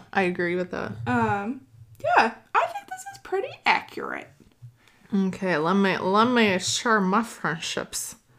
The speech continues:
Speaker 1: So, as friends, cam-, campaigners are cheerful and supportive, always sharing and developing ideas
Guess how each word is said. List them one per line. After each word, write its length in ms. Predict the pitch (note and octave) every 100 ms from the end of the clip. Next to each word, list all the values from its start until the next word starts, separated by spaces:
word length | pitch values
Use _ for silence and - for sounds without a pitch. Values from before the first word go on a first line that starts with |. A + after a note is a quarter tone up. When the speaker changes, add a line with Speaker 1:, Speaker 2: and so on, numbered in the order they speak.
| _ - - - - -
Speaker 1:
So, 240 | - G#3+ G#3+
as 220 | G#3+ A3+
friends, 380 | - B3 A#3 A#3
cam-, 300 | - A#3 A3+
campaigners 640 | - A#3 A3 A3+ A3 C4+
are 120 | C4+ C4+
cheerful 460 | - F#3 F#3+ G#3
and 200 | - G3
supportive, 480 | F#3+ F#3+ F#3 F3+ F#3+
always 280 | - F#3+ A3
sharing 320 | - G3 G3
and 100 | F#3+
developing 500 | F3 F3 F3 F3+ F3+ -
ideas 540 | F3 F3 E3+ F#3 -